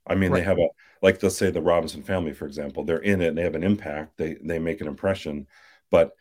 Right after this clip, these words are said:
Speaker 1: if you counted the lines for each family member, you know, it, it, it might just be a couple pages of script if you, if you gather them all together on one document. And so, you know, it, it wouldn't be a part that's big enough for a, a,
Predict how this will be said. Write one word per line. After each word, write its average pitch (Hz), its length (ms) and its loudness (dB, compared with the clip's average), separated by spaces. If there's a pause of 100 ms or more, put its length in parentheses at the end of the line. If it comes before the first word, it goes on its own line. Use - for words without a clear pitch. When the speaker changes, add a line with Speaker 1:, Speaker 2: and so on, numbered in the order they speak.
(120)
Speaker 1:
if 82 140 -6
you 98 100 4
counted 98 380 0
the 82 80 0
lines 85 420 0
for 80 160 -6
each 78 140 -4
family 98 300 0
member, 73 520 -6 (440)
you 82 100 -6
know, 73 320 -4 (180)
it, 82 220 -4 (500)
it, 87 220 -6
it 82 140 0
might 85 200 0
just - 140 -10
be 80 80 0
a - 40 0
couple 82 240 -4
pages 71 400 -4
of 65 100 -14
script - 420 -2
if 69 160 -10
you, 71 180 -4
if 69 160 -10
you 71 60 -10
gather 78 300 2
them 78 120 -2
all 76 100 -2
together 76 420 -2
on 71 120 -6
one 73 180 -4
document. 71 580 -4 (480)
And 85 180 -2
so, 80 480 2 (520)
you 82 80 -4
know, 73 300 -2 (540)
it, 95 420 -2
it 87 140 -4
wouldn't 95 320 4
be 87 100 2
a 82 60 2
part 90 360 0
that's - 140 -18
big 90 220 -2
enough 80 260 -2
for 76 640 0
a, 80 240 0
a, 78 180 -6